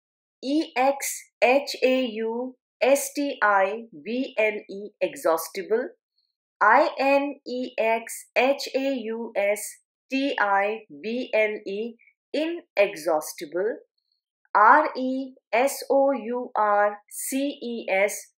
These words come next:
resources, एफ़ओडबलएसआईएल, fossil, एफ़यूईएलएस, fuels, fossil fuels।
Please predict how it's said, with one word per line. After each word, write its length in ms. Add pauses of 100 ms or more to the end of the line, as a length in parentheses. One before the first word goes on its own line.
resources, 640 (920)
एफ़ओडबलएसआईएल, 2000
fossil, 720 (480)
एफ़यूईएलएस, 1600
fuels, 680
fossil 320
fuels। 580